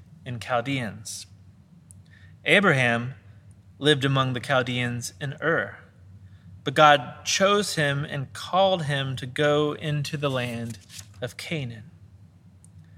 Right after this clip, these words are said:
And then the Babylonians don't show up again until late in the book of Second Kings, when the Lord used them to judge his people for their sin by allowing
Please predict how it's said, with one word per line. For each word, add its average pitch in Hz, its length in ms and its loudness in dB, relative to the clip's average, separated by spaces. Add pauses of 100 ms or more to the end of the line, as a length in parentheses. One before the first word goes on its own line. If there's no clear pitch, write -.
(720)
And 135 100 0
then 202 140 4
the 170 80 2
Babylonians 160 680 6
don't 143 200 0
show 135 200 0
up 165 220 2
again 120 260 -2
until 120 360 -4
late 147 380 -4 (100)
in 120 120 -6
the 120 80 -2
book 131 240 -4
of 123 100 -8
Second - 400 -6
Kings, 110 720 -10 (960)
when 151 160 2
the 143 80 4
Lord 147 360 8
used 185 340 2
them 139 220 0
to 143 120 -4
judge 156 480 0
his 160 160 -4
people 190 420 -4
for - 180 -8
their 131 160 0
sin 143 380 -2
by 123 120 4
allowing 131 760 0